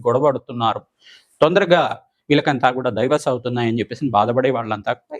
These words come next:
ఇది షష్టాష్టకాలలో చేయడం వల్ల ప్రాబ్లం అనేది ఉంటుందన్నమాట. ఇటువంటి జాతకులంతా కూడా కన్యా రాశి, ఈ యొక్క జాతకులు, కన్యా రాశి వాళ్ళకి యోగకరం కాదు, వృషభ రాశి జాతకులకి కన్యా రాశి అంత యోగకరం కాదు. మరియు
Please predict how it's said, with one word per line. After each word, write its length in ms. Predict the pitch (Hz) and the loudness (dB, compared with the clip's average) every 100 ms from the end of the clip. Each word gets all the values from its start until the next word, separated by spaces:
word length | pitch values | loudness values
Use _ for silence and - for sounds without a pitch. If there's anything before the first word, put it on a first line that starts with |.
| 156 | -2
ఇది 120 | 139 147 | -2 0
షష్టాష్టకాలలో 760 | 147 - 165 - - 147 139 131 | 0 2 -2 -2 -2 0 2 0
చేయడం 240 | 123 117 107 113 | 0 -2 -2 -6
వల్ల 140 | 139 214 _ | -4 -6 _
ప్రాబ్లం 340 | 131 113 117 117 | 0 0 -4 -2
అనేది 220 | 139 190 | -2 0
ఉంటుందన్నమాట. 540 | 127 110 92 98 85 - - _ - - 143 | -2 -4 -10 -12 -16 -18 -20 _ -20 0 4
ఇటువంటి 300 | 170 156 143 127 | 4 4 2 2
జాతకులంతా 500 | 123 - 135 117 123 143 | 0 -2 -6 -4 -6 -6
కూడా 140 | 240 240 | -10 -2
కన్యా 240 | 135 143 156 | 0 2 2
రాశి, 220 | 135 - 98 - | 2 -2 -10 -4
ఈ 40 | 113 | -2
యొక్క 160 | 117 113 - _ _ _ _ _ - | 0 -2 -4 _ _ _ _ _ -8
జాతకులు, 500 | - 151 147 156 131 123 | 0 2 2 0 0 0
కన్యా 240 | 139 147 156 | 0 2 2
రాశి 240 | 147 143 139 127 113 | 0 -2 -8 -8 -4
వాళ్ళకి 300 | 120 123 127 190 | -2 -2 -6 -4
యోగకరం 260 | 127 117 117 98 | -4 -4 -6 -10
కాదు, 100 | 101 | -8
వృషభ 220 | 123 127 165 | -4 0 2
రాశి 160 | 160 147 | 0 0
జాతకులకి 340 | 127 113 143 226 | -6 -6 -10 -8
కన్యా 220 | 180 151 127 | -4 0 2
రాశి 160 | 101 185 165 | 0 -2 -8
అంత 120 | 120 107 | -6 -4
యోగకరం 300 | 95 - 95 - | -6 -8 -10 -12
కాదు. 140 | - _ _ _ | -14 _ _ _
మరియు 260 | 147 180 | 2 2